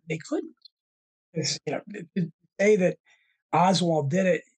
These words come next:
you don't have any facts at your disposal. So someone that does have the facts at their disposal could easily just destroy you. And that's why they stay away from it.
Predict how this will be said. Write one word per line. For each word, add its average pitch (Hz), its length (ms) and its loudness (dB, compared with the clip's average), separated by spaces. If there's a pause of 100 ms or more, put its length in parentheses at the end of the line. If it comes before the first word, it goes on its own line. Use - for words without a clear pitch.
you 180 320 -4
don't 175 140 -2
have 165 140 0
any 160 140 -4
facts 165 320 -4
at 165 80 -8
your 123 140 -6
disposal. - 420 -8 (560)
So 143 220 -2
someone 190 320 2
that 127 180 -4
does 254 320 4
have 147 220 0
the 135 80 -8
facts 135 340 -4
at - 80 -20
their - 120 -20 (220)
disposal 139 200 -4
could 160 180 -2
easily 160 580 -2
just 135 300 -8
destroy 160 440 -2
you. 139 420 -6
And 180 100 -2
that's 160 160 0
why 156 120 2
they 139 100 0
stay 131 220 -4
away 190 280 0
from - 220 -8
it. - 80 -12